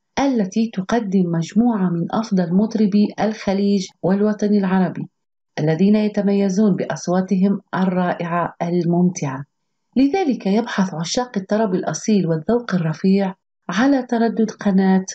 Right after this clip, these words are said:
وناسا، وسأقدم لكم تردد قناة وناسا على نايل سات وعرب سات. قبل ذلك أدعوك فضلًا منك وليس أمر مشاركة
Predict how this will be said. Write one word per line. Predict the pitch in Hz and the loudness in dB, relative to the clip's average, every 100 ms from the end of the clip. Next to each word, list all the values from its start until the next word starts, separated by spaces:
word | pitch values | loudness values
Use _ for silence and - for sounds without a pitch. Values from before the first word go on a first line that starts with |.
| - | -10
وناسا، | - 190 175 147 - - _ _ _ _ - | -2 0 0 -2 -10 -18 _ _ _ _ -4
وسأقدم | - 180 185 254 208 180 | -2 -2 -2 -2 2 2
لكم | 190 196 269 269 269 | 0 0 0 0 -2
تردد | - 196 208 185 | -2 0 0 -2
قناة | 185 - 170 165 160 - | -4 -2 0 0 -2 -2
وناسا | 160 180 185 220 220 - | 2 2 2 0 -2 -4
على | - 170 160 | -4 -2 -2
نايل | 156 190 196 | 0 0 0
سات | 190 208 208 208 - | -2 -2 -2 -4 -8
وعرب | 151 151 143 185 196 | -4 -2 0 0 -2
سات. | - 143 - - _ _ _ - | -4 -8 -8 -16 _ _ _ -6
قبل | 165 156 | -4 0
ذلك | 185 190 190 196 196 - | 0 2 2 0 -2 -6
أدعوك | 175 180 180 196 190 | -4 -4 -2 -2 -2
فضلًا | 175 190 175 156 | -4 -4 -4 -2
منك | 165 185 220 196 - | 2 4 4 2 -4
وليس | 135 143 175 185 - | -6 -2 0 0 -2
أمر | - 160 175 185 - _ _ _ - | -6 -2 0 0 -4 _ _ _ 0
مشاركة | 208 - 247 190 147 160 | 0 0 0 0 -4 -12